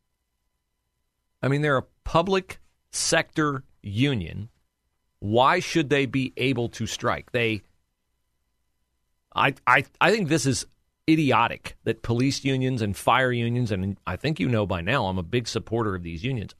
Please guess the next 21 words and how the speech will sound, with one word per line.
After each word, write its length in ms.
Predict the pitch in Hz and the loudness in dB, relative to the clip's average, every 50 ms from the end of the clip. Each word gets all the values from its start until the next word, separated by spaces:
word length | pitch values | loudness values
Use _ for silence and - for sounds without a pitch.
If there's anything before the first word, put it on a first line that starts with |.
| _ - | _ 2
I 100 | 123 147 | 2 2
do 100 | 160 170 | 2 0
not 240 | 135 123 117 - | 0 0 -2 -2
think 180 | - 120 117 110 | -4 -4 -4 -4
they 140 | - 95 92 | -4 -4 -4
should 200 | - - 110 98 | -4 -6 -6 -6
be 180 | 101 101 87 82 | -6 -8 -8 -8
able 200 | 85 - 95 - | -8 -8 -10 -10
to 100 | - 120 | -10 -12
strike. 380 | - - 160 - - 120 - | -8 -4 -2 -2 -2 -4 -4
Public 320 | - 117 120 139 160 - 151 | -4 -4 -2 -2 -2 -2 -2
employee 340 | 131 87 90 107 110 113 113 | -4 -2 -2 -2 -2 -2 -2
unions 420 | 95 85 78 73 80 110 127 - - _ - - - - - _ | -4 -6 -6 -6 -6 -8 -8 -8 -12 _ -20 -20 -20 -20 -18 _
should 200 | - - 139 127 | -2 0 2 2
not 340 | 110 113 117 117 117 139 - | 4 4 4 4 4 2 0
be 160 | - 123 104 | -2 -2 -2
able 200 | 78 80 80 113 | -2 -4 -4 -6
to 120 | - - 143 | -4 -4 -6
strike. 400 | - - 202 233 214 113 - _ | -2 0 0 0 0 0 0 _
They 120 | 117 117 | 0 0
reach 320 | 113 113 131 135 - - | 2 0 0 -2 -4 -8